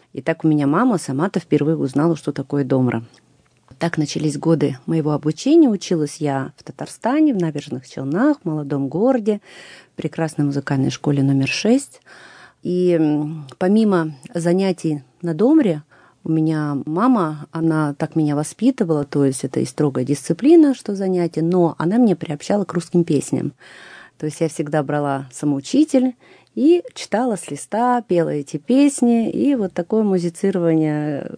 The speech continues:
как-то было. Но и к народным инструментам была приобщена не только я в музыкальной школе,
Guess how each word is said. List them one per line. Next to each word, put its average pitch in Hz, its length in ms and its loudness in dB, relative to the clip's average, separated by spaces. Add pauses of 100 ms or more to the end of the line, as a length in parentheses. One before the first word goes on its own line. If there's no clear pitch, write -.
(100)
как-то 170 320 -4
было. 147 400 0 (360)
Но 196 260 4
и 190 420 0
к - 80 -10
народным 202 380 2
инструментам 196 580 0
была 180 220 0
приобщена 175 520 0
не 170 140 4
только 185 280 0
я 170 120 2
в 160 40 0
музыкальной 160 440 -2
школе, 330 480 2